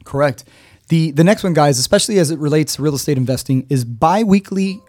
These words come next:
progress photos. I keep talking about that cadence. This one is one that you could, you can make whatever you want. Some people are as obnoxious as once a week. Some people like biweekly. Some people like once a month. Some people like once a quarter. Biweekly, monthly is kind of our preferred.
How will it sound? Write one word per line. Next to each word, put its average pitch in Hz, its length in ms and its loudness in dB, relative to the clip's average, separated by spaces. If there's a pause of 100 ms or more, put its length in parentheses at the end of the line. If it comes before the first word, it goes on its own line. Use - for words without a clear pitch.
(140)
progress 151 440 2
photos. 120 360 0
I 113 60 -8
keep 165 160 -6
talking 196 260 -2
about 170 220 0
that 160 160 -2
cadence. 117 440 -2
This - 300 -8
one 220 140 0
is 190 100 0
one 190 180 4
that 180 80 2
you 165 120 0
could, 160 220 -2
you 170 120 -4
can 175 120 -4
make 185 160 -2
whatever 143 220 -2
you 160 140 0
want. 143 280 -6
Some 143 160 -6
people 190 240 -4
are 165 120 4
as 123 220 -2 (580)
obnoxious 139 520 -2
as 120 120 -4
once 139 240 0
a 143 60 -4
week. 180 400 -2
Some 151 180 -2
people 151 220 0
like 156 280 0
biweekly. 185 640 0
Some 156 140 -2
people 151 220 -2
like 147 160 2
once 147 160 -2
a 151 40 -2
month. 170 300 0
Some 139 140 -4
people 135 180 -4
like 139 240 0
once 147 260 -2
a 135 40 -10
quarter. 165 380 0 (640)
Biweekly, 220 840 0
monthly 175 640 2
is 131 160 2
kind 151 220 -4
of 131 140 -4
our 143 300 -2
preferred. 175 560 -4